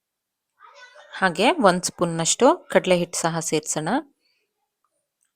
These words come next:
ಹೀಗೆ ಇದು ಸೇರ್ಸೋದ್ರಿಂದ ಬೈಂಡಿಂಗ್ ಚೆನ್ನಾಗಾಗುತ್ತೆ. ಫ್ರೈ ಮಾಡಿದಾಗ ಮಸಾಲೆ ಎಲ್ಲ ಕೋಟ್ ಆಗುತ್ತೆ. ಒಂದ್ ಸ್ವಲ್ಪ ಆಯಿಲ್ ಹಾಕ್ಕೊಂಡಿದ್ದೀನಿ ನಾನಿಲ್ಲಿ ಒಂದು ಅರ್ಧ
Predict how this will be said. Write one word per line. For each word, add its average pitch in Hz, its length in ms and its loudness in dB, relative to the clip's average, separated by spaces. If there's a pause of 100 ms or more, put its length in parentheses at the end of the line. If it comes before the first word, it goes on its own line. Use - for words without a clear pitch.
(1600)
ಹೀಗೆ 202 180 -2
ಇದು 196 120 -2 (100)
ಸೇರ್ಸೋದ್ರಿಂದ 175 600 0 (220)
ಬೈಂಡಿಂಗ್ 180 400 -2
ಚೆನ್ನಾಗಾಗುತ್ತೆ. 170 600 -2 (120)
ಫ್ರೈ 180 140 0 (120)
ಮಾಡಿದಾಗ 165 300 -4 (600)
ಮಸಾಲೆ 185 380 -2
ಎಲ್ಲ 180 120 -2 (140)
ಕೋಟ್ 165 260 2
ಆಗುತ್ತೆ. 175 320 -4 (2000)
ಒಂದ್ 185 160 -4
ಸ್ವಲ್ಪ 196 340 2 (140)
ಆಯಿಲ್ 165 220 0
ಹಾಕ್ಕೊಂಡಿದ್ದೀನಿ 160 560 -6
ನಾನಿಲ್ಲಿ 160 300 -4
ಒಂದು 160 180 -2
ಅರ್ಧ - 180 -4